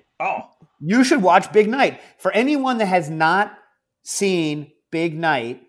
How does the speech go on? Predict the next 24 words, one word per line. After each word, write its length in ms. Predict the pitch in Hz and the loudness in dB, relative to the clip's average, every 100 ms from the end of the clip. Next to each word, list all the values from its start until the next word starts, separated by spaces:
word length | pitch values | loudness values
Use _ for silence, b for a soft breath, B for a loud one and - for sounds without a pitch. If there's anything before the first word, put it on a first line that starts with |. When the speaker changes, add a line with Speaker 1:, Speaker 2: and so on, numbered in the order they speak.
| _ _ _ _ _ _ _ _ - | _ _ _ _ _ _ _ _ -10
Speaker 2:
you 160 | 156 | -4
need 260 | 190 233 220 | -2 0 0
to 80 | 208 | -2
stop 640 | - - _ 180 180 208 | -4 -10 _ 0 0 0
what 160 | 240 233 | -2 -2
you're 100 | 247 | -4
doing. 400 | 175 156 143 147 | -2 -2 -2 -4
You've 140 | 147 | 2
already 220 | 160 202 | 4 4
listened 280 | 202 202 202 | 2 0 -2
to 60 | 214 | -2
enough 220 | 180 175 | -2 -2
of 100 | 190 | 0
us 200 | 147 135 | 0 -2
for 100 | 147 | -6
the 100 | 127 | -8
day. 460 | 117 117 117 123 b b b b _ _ 120 | -6 -8 -8 -10 b b b b _ _ -6
Go 220 | 185 196 220 | 2 4 6
watch 440 | 214 185 180 - | 6 4 2 -2
it. 140 | 117 - | -10 -6
It's, 280 | 147 - - | -6 -8 -6
it's, 340 | 143 143 - - | -4 -4 -6 -6
uh, 300 | 135 127 123 - _ | -2 0 -2 -6 _
it's 220 | 143 143 | -6 -6